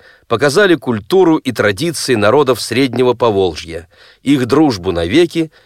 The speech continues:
которая закладывается с детства. За чаем вновь нахлынули воспоминания об учебе в этой самой школе, о годах беззаботного детства, которые, увы, не вернуть.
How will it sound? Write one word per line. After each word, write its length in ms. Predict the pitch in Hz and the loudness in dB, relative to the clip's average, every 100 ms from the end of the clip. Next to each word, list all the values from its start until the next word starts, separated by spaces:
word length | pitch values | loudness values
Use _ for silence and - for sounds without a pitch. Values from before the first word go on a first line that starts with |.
| _ | _
которая 440 | - 123 202 185 170 | -2 0 4 4 4
закладывается 960 | 107 123 - 139 143 135 131 120 - | 2 0 2 2 2 2 2 0 -4
с 120 | 104 87 | -6 -6
детства. 580 | 90 85 - - - _ _ _ _ | -6 -6 -8 -14 -20 _ _ _ _
За 240 | 90 107 - | -6 -2 -2
чаем 580 | - 170 170 165 156 - _ _ | 2 4 4 4 0 -6 _ _
вновь 380 | 80 127 202 180 | -4 2 2 2
нахлынули 800 | 139 127 151 160 156 135 131 127 | 0 0 2 4 4 2 2 0
воспоминания 800 | 113 120 - 110 113 127 113 104 | -2 -4 -2 -2 2 2 2 0
об 220 | - 90 | -2 -6
учебе 540 | 87 - 165 160 147 143 | -8 -2 0 2 0 -2
в 100 | 127 | 0
этой 240 | 139 135 120 | 0 0 -4
самой 380 | - 135 123 | 0 0 0
школе, 520 | 113 - 120 123 113 110 - - - | -4 -4 0 0 0 -6 -14 -20 -6
о 120 | 110 | -2
годах 340 | 117 151 196 | 0 2 2
беззаботного 800 | 110 113 92 113 117 107 98 90 | 0 -4 0 0 2 0 0 -2
детства, 560 | 82 113 190 - - 143 | 0 0 0 0 -4 -4
которые, 640 | - 85 - 180 165 147 - | -2 -6 -2 0 0 -2 -4
увы, 320 | 104 95 139 | -4 -2 -2
не 200 | 98 104 | -2 -4
вернуть. 640 | 95 87 85 82 - - | -4 -4 -6 -10 -12 -16